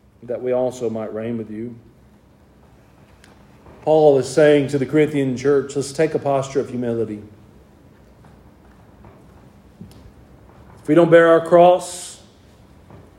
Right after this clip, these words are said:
then we don't get a crown." Philippians two, five through eleven, "Let this mind be in you, which was also in Christ Jesus, who being in the form of God,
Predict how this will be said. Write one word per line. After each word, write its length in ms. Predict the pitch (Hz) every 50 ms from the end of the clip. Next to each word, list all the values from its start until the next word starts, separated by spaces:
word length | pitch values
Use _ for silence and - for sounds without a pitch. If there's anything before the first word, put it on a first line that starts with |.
| - - - -
then 120 | - 143 135
we 80 | 147
don't 180 | 143 151 151 147
get 120 | 147 147
a 60 | 127 -
crown." 460 | - - 135 120 110 101 101 98 95 - - - - - _ _ _ _ _ _ _ _ _ _ _ _ _ _ _ _ _ _ _ _ _ _ _ - - _ _ _ _ - _ _ _ _ - - - _ _ _ - - - -
Philippians 440 | 131 139 135 - 135 127 123 120 -
two, 340 | - - 160 147 143 135 135
five 340 | - 147 143 139 135 135
through 160 | 135 135 131 123
eleven, 500 | 123 131 131 127 131 131 131 127 120 -
"Let 140 | 131 131 127
this 220 | - 135 - -
mind 280 | 135 135 131 139 139 139
be 140 | 135 135 135
in 120 | 131 131
you, 440 | 131 131 131 131 127 127 123 127 - - - - _ _ _ _ _ _ _ _ _ _ _ _ _ _
which 160 | - 147 139
was 160 | 143 147 139
also 400 | 170 147 147 151 151 - 165 156
in 100 | 147 143
Christ 420 | 139 - 160 147 147 147 143 - -
Jesus, 420 | 131 127 120 113 117 113 110 -
who 120 | - 165 160
being 300 | 147 165 165 165 170 165
in 100 | 165 160
the 100 | 156 143
form 320 | - - 165 165 165 165
of 140 | 165 151 143
God, 480 | 151 156 151 151 147 143 143 - -